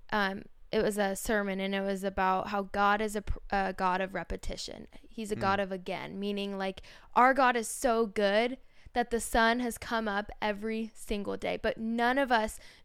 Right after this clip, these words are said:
Speaker 1: I shouldn't say none, some of us don't even wake up and say, "Thank you, Jesus.
Speaker 2: Yeah.
Speaker 1: Thank you, Jesus, for the sun coming up." And God is so good at answering prayers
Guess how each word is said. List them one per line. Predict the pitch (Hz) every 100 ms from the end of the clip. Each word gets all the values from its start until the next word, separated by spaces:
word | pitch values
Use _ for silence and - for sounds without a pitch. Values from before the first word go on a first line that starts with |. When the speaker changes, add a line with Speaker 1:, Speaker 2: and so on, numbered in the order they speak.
| -
Speaker 1:
I | 214
shouldn't | 240 240 226
say | 214
none, | 196 202 -
some | - - 277 269
of | 269
us | 240 226
don't | 240 233
even | 226 226
wake | 214 220 226
up | 220
and | 214
say, | 220 196 -
"Thank | 214 214 208
you, |
Jesus. | 196 202 196 202 202 - -
Speaker 2:
Yeah. | - -
Speaker 1:
Thank | 254 254 262
you, | 247
Jesus, | 226 214 -
for | 208
the | 214
sun | 214 208
coming | 220 202
up." | 196 - - - -
And | 240 233 208
God | 247 269
is | 285
so | - 233 226
good | 214 214
at | 214 -
answering | 208 208 - 277 285 285
prayers | 302 294 302 320